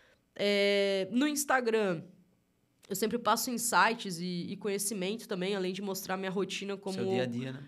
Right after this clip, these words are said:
Speaker 1: É, eu acho muito importante a galera ver que não é só oba-oba, eu não passo todo dia bebendo, todo dia viajando, todo dia na festa. Pô, é trabalho mesmo, acordo, tem minha rotina, tem meu treino,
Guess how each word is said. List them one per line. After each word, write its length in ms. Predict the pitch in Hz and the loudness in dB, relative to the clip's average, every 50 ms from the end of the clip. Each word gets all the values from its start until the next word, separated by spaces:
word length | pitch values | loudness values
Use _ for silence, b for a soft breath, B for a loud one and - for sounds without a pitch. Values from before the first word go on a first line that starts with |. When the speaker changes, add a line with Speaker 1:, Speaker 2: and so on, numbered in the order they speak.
| - - | -8 -4
Speaker 1:
É, 180 | - 226 220 202 | 0 2 4 4
eu 80 | 202 | 4
acho 200 | 220 233 - - | 2 2 0 0
muito 340 | 269 247 277 285 - 339 285 - - | 0 -2 -2 -2 -6 -8 -10 -8 -6
importante 720 | 240 277 233 254 277 254 240 240 233 226 220 214 208 220 | -6 -6 -2 0 0 0 2 2 2 4 4 2 2 0
a 60 | 220 | -2
galera 320 | 175 190 190 190 196 196 190 | 0 0 2 2 2 0 0
ver 280 | 180 160 196 202 190 | 0 2 2 2 2
que 320 | 190 196 - 202 196 180 B B B B B B B | 0 -4 -6 -6 -6 -6 B B B B B B B
não 200 | 220 240 247 262 | 4 4 6 6
é 80 | 254 | 4
só 200 | 247 - 277 247 | 2 4 4 4
oba-oba, 520 | 233 - 226 233 214 202 220 226 220 262 247 | 4 6 4 4 6 6 6 6 6 6 6
eu 100 | 233 214 | 6 4
não 140 | 208 208 | 4 2
passo 280 | 208 208 180 202 - - | 2 0 -2 -2 -4 -4
todo 220 | - 208 196 185 185 | -4 -4 -4 -2 -2
dia 280 | 165 180 202 202 190 | -2 0 2 2 2
bebendo, 480 | 185 170 175 160 165 208 240 247 233 - | 2 2 0 2 4 6 6 6 6 4
todo 180 | - 190 185 185 | 0 -4 -4 -2
dia 160 | 170 202 196 | 0 0 0
viajando, 640 | 185 185 170 170 160 156 190 214 233 240 220 196 180 | 2 2 0 0 0 0 2 2 2 2 2 0 -2
todo 240 | - 185 175 180 | -6 -6 -6 -6
dia 220 | 180 147 175 190 185 | -4 -4 -4 -4 -4
na 100 | 185 175 | -4 -6
festa. 400 | 180 - 170 185 214 208 - 214 | -4 -2 -2 -2 -2 -2 -4 -6
Pô, 180 | - - 247 | -2 -2 0
é 60 | 196 190 | 0 0
trabalho 420 | - - 226 208 208 226 240 214 | -2 0 2 4 4 4 4 4
mesmo, 320 | 202 196 208 220 214 208 | 2 2 2 2 0 -2
acordo, 360 | 170 170 - 196 202 196 190 185 | -6 -4 -2 0 0 0 0 -2
tem 80 | 170 | -4
minha 100 | 165 170 | -4 -4
rotina, 340 | 180 180 175 180 202 190 185 | -4 -4 -4 -4 -4 -4 -4
tem 140 | 180 175 175 | -4 -4 -6
meu 80 | 175 | -6
treino, 420 | 175 175 190 202 202 202 202 202 | -4 -4 -2 0 0 0 0 -2